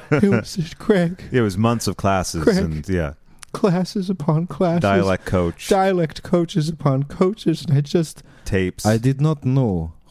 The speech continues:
Speaker 1: what to do.
Speaker 2: <laughs>
Speaker 1: I want to suck your blood. I did not sound like Dracula.
Speaker 2: Right, right.
Speaker 1: Because Dracula's different. Drax-,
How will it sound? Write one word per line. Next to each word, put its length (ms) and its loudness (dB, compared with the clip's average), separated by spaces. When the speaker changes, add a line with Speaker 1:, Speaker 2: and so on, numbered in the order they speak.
Speaker 1:
what 300 -2
to 120 0
do. 560 0
Speaker 2:
<laughs> 1000 -6
Speaker 1:
I 140 2
want 360 0
to 100 2
suck 380 0
your 120 2
blood. 580 0
I 100 2
did 160 0
not 220 0
sound 160 2
like 100 -2
Dracula. 560 -4
Speaker 2:
Right, 300 -2
right. 120 0
Speaker 1:
Because 260 0
Dracula's 440 -2
different. 320 -6
Drax-, 280 -4